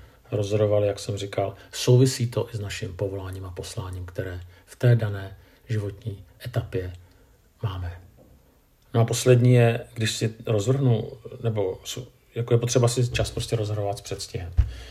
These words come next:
Je tak, samozřejmě máme tam, že musíme jít do práce, musíme stihnout nějakou konferenci, musíme stihnout nějaké jednání. No ale pak tam jsou jiné věci, které nám připadají jako automatické, eh, to znamená jako třeba, eh,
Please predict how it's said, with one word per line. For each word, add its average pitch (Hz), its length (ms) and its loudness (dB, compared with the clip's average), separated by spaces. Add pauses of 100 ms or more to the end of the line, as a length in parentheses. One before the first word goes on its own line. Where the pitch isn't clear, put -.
(340)
Je 127 120 8
tak, - 200 2
samozřejmě 127 460 10
máme 113 220 8
tam, 117 220 4
že 113 300 4
musíme 110 280 -2
jít 101 60 0
do 92 80 -4
práce, 117 380 4
musíme 107 320 -8
stihnout 104 260 -8
nějakou 98 220 -8
konferenci, 110 560 0
musíme 107 280 -4
stihnout 101 320 -8
nějaké 95 260 -10
jednání. 107 500 -2 (500)
No 123 60 8
ale 131 80 12
pak 127 120 4
tam 135 120 4
jsou 135 200 4
jiné 120 240 8
věci, 123 340 4
které 120 340 4
nám 127 120 8
připadají 123 320 4
jako 123 200 4
automatické, 120 720 2 (560)
eh, 120 60 -2 (440)
to 113 60 -10
znamená 107 480 0
jako 104 220 -2
třeba, 95 840 -4 (320)
eh, 135 40 -10